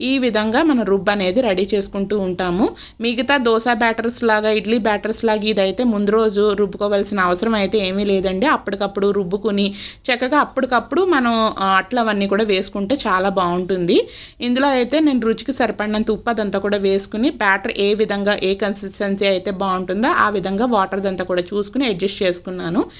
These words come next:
ఇప్పుడైతే బొబ్బరట్టు అదంతా కూడా వేసేస్తున్నానండి. ఆ, సాధారణంగా చిన్నపిల్లలకి ఎక్కువగా ఇడ్లీ, దోశ,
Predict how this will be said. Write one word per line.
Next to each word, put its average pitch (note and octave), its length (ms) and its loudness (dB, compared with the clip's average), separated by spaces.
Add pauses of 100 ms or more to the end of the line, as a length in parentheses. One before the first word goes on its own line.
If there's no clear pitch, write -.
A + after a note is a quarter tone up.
(280)
ఇప్పుడైతే B3+ 460 0
బొబ్బరట్టు A3+ 560 -2
అదంతా G3 300 -2
కూడా G#3 180 0
వేసేస్తున్నానండి. F#3 920 0 (340)
ఆ, A3+ 240 0
సాధారణంగా C4 640 2
చిన్నపిల్లలకి A#3+ 1040 0
ఎక్కువగా A3 460 0 (100)
ఇడ్లీ, G#3 540 0
దోశ, G3+ 480 2